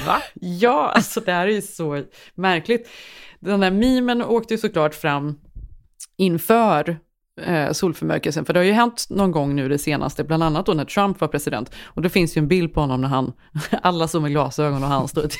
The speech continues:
Speaker 2: <laughs> tittar rakt in i solen. <laughs> Såklart. Men uppenbarligen är han inte ensam om det, utan det var ju ganska många som gör. Och det, det, så att, eh, alla optiker har haft väldigt mycket att göra efter det här.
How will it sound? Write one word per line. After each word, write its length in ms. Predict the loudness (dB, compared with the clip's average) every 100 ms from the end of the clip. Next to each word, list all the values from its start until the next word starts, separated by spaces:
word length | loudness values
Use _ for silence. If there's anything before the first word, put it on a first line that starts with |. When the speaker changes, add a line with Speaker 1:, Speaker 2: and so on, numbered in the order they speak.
| -12
Speaker 2:
<laughs> 160 | -14 -8
tittar 420 | -2 0 2 2
rakt 400 | 4 4 2 0
in 160 | -2 -2
i 60 |
solen. 600 | 0 2 0 -2 -6 -2 -2 -4 -20 -12 -12 -6 -8 -6
<laughs> 800 | -8 -4 -4 -4 -4 -4 -2 -4
Såklart. 480 | 2 2 2 0 -2 -4 -8 -10 2
Men 180 | 4
uppenbarligen 720 | 6 4 4 4 6 6 6 6
är 160 | 6
han 160 | 6 4
inte 160 | 2
ensam 440 | 4 4 4 4 4
om 120 | 4
det, 60 | 4
utan 200 | 2 2
det 60 | 2
var 80 |
ju 60 | 2
ganska 220 | 2 2
många 340 | 0 2 2 2
som 160 | 2
gör. 260 | 2 2 2
Och 160 | 0
det, 340 | 2 4 4 2 -2
det, 420 | -4 -2 -2 -4
så 100 | -2
att, 200 | -4 -2
eh, 280 | -2 0 0
alla 160 | 2 2
optiker 500 | 2 0 -4 -2 0
har 80 | 0
haft 200 | -2 -2
väldigt 640 | 0 0 0 -4 -6 0
mycket 220 | -2 0
att 60 | 2
göra 340 | 4 4 4
efter 220 | 2 0
det 60 | -2
här. 180 | -2